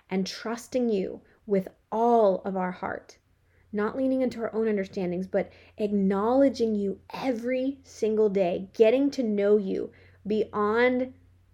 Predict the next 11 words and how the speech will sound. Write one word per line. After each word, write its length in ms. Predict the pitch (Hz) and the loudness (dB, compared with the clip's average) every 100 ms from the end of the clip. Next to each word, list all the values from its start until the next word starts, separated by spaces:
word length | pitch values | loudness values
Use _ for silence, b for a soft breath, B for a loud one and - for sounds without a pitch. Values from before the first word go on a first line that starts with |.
| _ | _
a 560 | 202 214 202 196 196 - | 2 4 4 4 2 -2
surface 560 | - - 226 214 202 - | -8 -8 -6 -6 -10 -12
level, 280 | 190 185 180 - | -10 -8 -8 -6
but 240 | 202 - _ - _ _ _ _ | -8 -8 _ -20 _ _ _ _
to 100 | - | -16
get 280 | 208 226 240 | -10 -8 -8
to 80 | 240 | -4
know 180 | 226 220 | 0 2
you 180 | 214 - | 2 -2
on 120 | 202 | -4
an 160 | 190 | -6